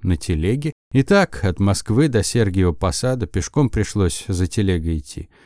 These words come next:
Он не роптал, однако ноги от долгой ходьбы устали.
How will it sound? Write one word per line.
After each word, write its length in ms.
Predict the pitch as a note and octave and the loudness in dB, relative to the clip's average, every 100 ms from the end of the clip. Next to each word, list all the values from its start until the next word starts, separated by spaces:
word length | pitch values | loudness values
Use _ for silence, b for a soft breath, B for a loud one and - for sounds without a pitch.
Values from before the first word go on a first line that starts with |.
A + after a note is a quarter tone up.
| b | b
Он 220 | F#3 C#3+ | 0 2
не 100 | A#2 | 2
роптал, 480 | C3 C#3 - F3 F2+ | 2 0 0 0 0
однако 420 | D#2+ F2 F2 - | -2 -4 -4 -2
ноги 380 | G2 B2 E2 - b b | -2 0 -4 -8 b b
от 200 | F#2+ F2 | -2 4
долгой 320 | A2+ G#2+ F#2+ | 4 4 0
ходьбы 400 | - E2+ D#2+ G#2 | 0 -4 -2 -2
устали. 640 | G#2 - - C#2 D2 - | -2 -4 -8 -8 -8 -12